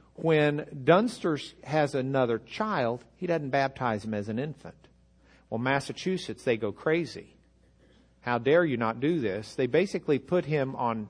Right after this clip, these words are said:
trial, but before they have a chance to put him on trial, he says, "Let's have a debate."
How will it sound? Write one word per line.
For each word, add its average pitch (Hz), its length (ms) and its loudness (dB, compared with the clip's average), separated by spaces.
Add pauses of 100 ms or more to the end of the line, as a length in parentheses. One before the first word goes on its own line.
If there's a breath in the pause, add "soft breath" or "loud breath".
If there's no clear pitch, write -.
trial, 135 500 2
but 127 220 2
before 170 320 0
they 143 100 6
have 135 160 2
a 117 60 0
chance 147 300 -4
to - 60 -20
put 147 140 0
him 127 80 -2
on 117 140 -2
trial, 180 260 -2
he 156 140 -4
says, 143 240 0
"Let's 151 160 -2
have 117 180 4
a 107 60 -4
debate." 143 520 2